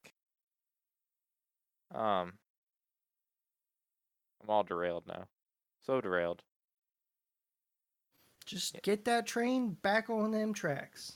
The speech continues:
Speaker 2: You got this.
Speaker 1: It's hard. Don't.
Speaker 2: Pick it up with the carabiner. Uh, for anyone that has any knowledge, because who knows who's listening, it's a Camp Nano twenty-two.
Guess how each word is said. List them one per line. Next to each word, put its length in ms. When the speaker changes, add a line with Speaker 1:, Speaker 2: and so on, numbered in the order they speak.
Speaker 2:
You 120
got 280
this. 340
Speaker 1:
It's 120
hard. 400
Don't. 300
Speaker 2:
Pick 160
it 60
up 180
with 120
the 60
carabiner. 560
Uh, 240
for 180
anyone 540
that 200
has 260
any 160
knowledge, 560
because 400
who 140
knows 260
who's 200
listening, 440
it's 160
a 80
Camp 520
Nano 420
twenty-two. 540